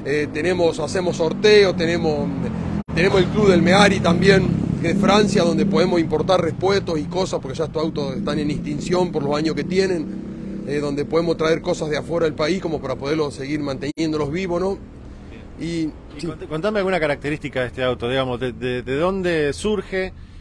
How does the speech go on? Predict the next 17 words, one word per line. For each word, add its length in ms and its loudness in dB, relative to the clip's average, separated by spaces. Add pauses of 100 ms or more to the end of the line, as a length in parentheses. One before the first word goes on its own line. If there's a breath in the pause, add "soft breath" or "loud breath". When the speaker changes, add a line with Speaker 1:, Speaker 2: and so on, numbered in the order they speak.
(120)
Speaker 2:
porque, 380 -6
bueno, 200 -8
tiene 180 -8
que 60 -6
ver 140 -4
con 140 -6
el, 140 -12
con, 400 -12
desde 240 -10
Citroën. 340 -6 (460)
Speaker 1:
Claro, 360 -2
esto 140 -2
es 80 2
un 160 -6
Citroën 580 -2
trece 380 -2
B, 300 4